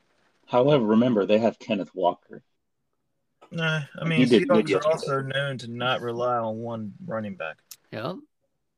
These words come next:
Speaker 2: Unless
Speaker 3: All right.
Speaker 2: it's by Rod Lynch.
Speaker 3: So?
Speaker 2: But yeah, Colts do make sense. That or the Seahawks.
Speaker 3: All right. So, um, with Cam Akers, I see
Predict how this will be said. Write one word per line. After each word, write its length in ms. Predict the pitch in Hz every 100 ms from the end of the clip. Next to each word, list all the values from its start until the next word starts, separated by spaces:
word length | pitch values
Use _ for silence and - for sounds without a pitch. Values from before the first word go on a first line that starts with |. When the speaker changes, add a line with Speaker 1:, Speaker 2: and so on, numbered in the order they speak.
| _ _ _ _ _ _ _ _ 196 _ _ _ _ _ _ _ _ _ _ _ _ _ _ _ _ _ _ _ 226 - - - - - -
Speaker 2:
Unless 220 | - 127
Speaker 3:
All 60 | 120
right. 100 | -
Speaker 2:
it's 120 | -
by 80 | - -
Rod 180 | 113 101
Lynch. 500 | 101 98 - - - _ _ _ _
Speaker 3:
So? 280 | - - 240 _
Speaker 2:
But 100 | 127 -
yeah, 120 | 147 131 _
Colts 240 | 185 208 -
do 140 | 156
make 200 | 131 113
sense. 420 | - 123 123 -
That 220 | 135 139 131
or 40 |
the 60 | 107
Seahawks. 840 | - 117 113 110 107 - - - _ _ _ _ _ _ _ _ _ _ _ _ _ _ _ _ _ - - _
Speaker 3:
All 60 | 208
right. 140 | 139 - - 208 -
So, 320 | 214 226 -
um, 460 | 160 147 135 123 120
with 180 | 151 160
Cam 240 | 143 120
Akers, 480 | 110 110 131 120 -
I 180 | - 135
see 960 | 143 - 135 131 127 120 117 117 113